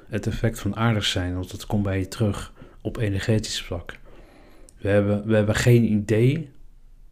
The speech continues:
over het algemeen wat energie,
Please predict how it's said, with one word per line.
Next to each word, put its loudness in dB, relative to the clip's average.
over 0
het -4
algemeen 0
wat -4
energie, 0